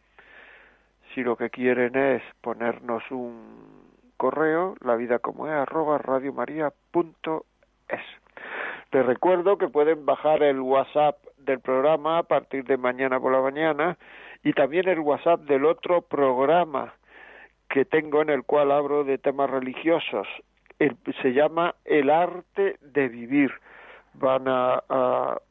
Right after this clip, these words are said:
a WhatsApp, El Arte de Vivir, y ahí lo encontrarán. Muy bien, pues seguimos, seguimos, amigos, seguimos hablando aquí de esto que es, que es la vida como es,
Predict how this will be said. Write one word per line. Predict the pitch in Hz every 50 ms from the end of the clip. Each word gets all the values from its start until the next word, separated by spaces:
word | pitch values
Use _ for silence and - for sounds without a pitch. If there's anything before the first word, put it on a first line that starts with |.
| _ _ -
a | - 135
WhatsApp, | 127 127 131 131 127 - 165 170 185 190 -
El | 170 143 131
Arte | 135 135 131 127 - 151 139
de | 135 143 139
Vivir, | 139 143 135 160 185 202 196 202
y | 170 147
ahí | 135 139 147
lo | 143 135
encontrarán. | 123 - 135 120 117 - 120 117 - 123 - - _ _ _ _ _ _ _ _ _ _ _ _ _ _ _ _ _ _ _ _ - - - - - - - - - - -
Muy | 165 175
bien, | 175 175 185 196 185 151 123 113 _ _ _ _ _ _ _ _ -
pues | 151 147 135 - -
seguimos, | 147 143 170 196 170 151 139 127 - - - - - -
seguimos, | 143 139 147 190 190 175 147 117 139
amigos, | 135 151 185 180 135 127 123 - -
seguimos | 139 131 135 160 190 185 180 180 - -
hablando | 147 143 156 170 170 170 160 147
aquí | 131 - - 160 160
de | 147 143 139 156
esto | 165 - _ - 156 -
que | - 143 139 151 170 185
es, | - - - _ _ - - - - - - - - - - - - _ _ _ _ _ _ _ _ -
que | - 147 151
es | 165 - - - - - - -
la | 139 139 135 127
vida | 123 160 180 185 175
como | - 131 127 135 151 180
es, | 175